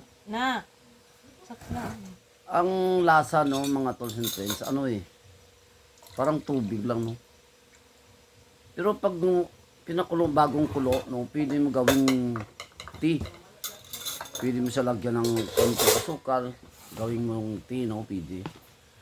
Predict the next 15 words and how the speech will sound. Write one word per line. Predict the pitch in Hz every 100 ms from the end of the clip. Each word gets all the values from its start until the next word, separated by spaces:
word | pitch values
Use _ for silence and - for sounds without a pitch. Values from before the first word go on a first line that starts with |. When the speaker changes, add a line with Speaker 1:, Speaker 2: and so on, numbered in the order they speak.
| - - - _ _ _ - _ -
Speaker 2:
Ah, | 104 107 107
mas | 113 117
maganda | 117 123 117 120
ngayon, | 120 123
sanayin | 117 117 113 104 107
mo | 110
yung | 110 110 107 110
sarili | 101 104 104 98
mo | 104
sa | -
ganun, | 101 101 107
no, | 110
yung | 110 104
kape | - - - 113 117
or | 104